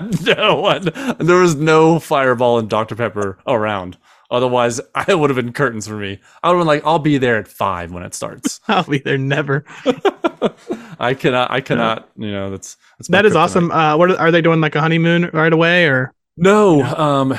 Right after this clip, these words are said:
Speaker 1: they're
Speaker 2: Hmm.
Speaker 1: doing, I think they're doing a small trip,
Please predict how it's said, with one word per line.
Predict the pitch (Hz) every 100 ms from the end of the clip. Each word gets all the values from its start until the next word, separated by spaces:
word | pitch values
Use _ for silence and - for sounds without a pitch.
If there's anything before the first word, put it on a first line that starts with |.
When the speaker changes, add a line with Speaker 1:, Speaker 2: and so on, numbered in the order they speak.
| 110
Speaker 1:
they're | 135 139 175 180
Speaker 2:
Hmm. |
Speaker 1:
doing, | 147 180 180 175
I | 165
think | - 185
they're | 185
doing | 190 160
a |
small | 127 - 135 139 151
trip, | - - 143 147 -